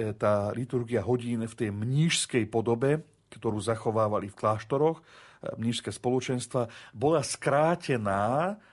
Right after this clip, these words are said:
preto, aby mohla byť určená aj svetským kňazom, teda tým, ktorí, ktorí boli v pastorácii, v teréne,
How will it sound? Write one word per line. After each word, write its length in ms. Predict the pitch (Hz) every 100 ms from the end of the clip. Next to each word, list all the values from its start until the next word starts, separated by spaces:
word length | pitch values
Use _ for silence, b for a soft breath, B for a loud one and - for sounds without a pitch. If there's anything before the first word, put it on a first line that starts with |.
| b
preto, 480 | - 113 127 175 170
aby 180 | 135 131
mohla 300 | 143 147 127
byť 140 | 110
určená 480 | 127 135 135 127 120
aj 80 | 107
svetským 560 | - 139 143 - 139 127
kňazom, 560 | 131 131 123 107 95
teda 240 | 110 113 110
tým, 320 | 135 127 120
ktorí, 400 | - 117 113 113 B B B
ktorí 240 | - 110 107
boli 320 | 117 117 110
v 220 | - 104 -
pastorácii, 880 | 127 131 - 120 113 113 117 110 107
v 120 | -
teréne, 540 | - 123 127 123 117